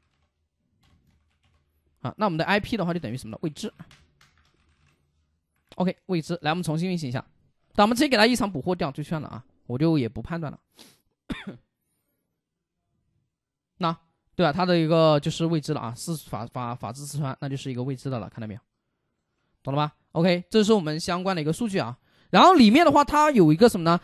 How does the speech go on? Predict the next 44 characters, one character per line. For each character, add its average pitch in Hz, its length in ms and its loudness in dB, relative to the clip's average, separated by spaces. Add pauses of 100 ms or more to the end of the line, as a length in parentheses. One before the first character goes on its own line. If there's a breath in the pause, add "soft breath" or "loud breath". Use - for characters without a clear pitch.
(120)
啊， 156 140 2
来 156 220 2
自 330 180 2
广 156 220 4
东， 226 140 0
来 175 160 0
自 220 140 -4
上 269 220 -2
海， 165 160 0
来 147 160 0
自 226 120 -6
广 135 220 -4
东 151 180 -2
啊， 160 140 -2
它 247 160 2
有 208 60 4
个 233 80 2
来 160 240 -4
自， 214 220 -10
对 - 120 -6
吧？ 147 60 2
我 165 60 0
们 220 60 -8
把 160 120 -2
来 135 160 -6
自 208 140 -10
给 160 60 -6
它 147 80 -8
删 170 220 -8
掉。 - 140 -6 (1000)
啊， 127 140 -2
删 277 240 0
掉 302 120 8
的 226 60 6
话， 226 100 4
我 196 60 4
们 170 100 0
直 180 60 -6
接 165 100 2
用 180 160 -2
replace 175 480 -8
啊， 127 140 -20 (220)
替 - 140 -16
换。 208 140 -12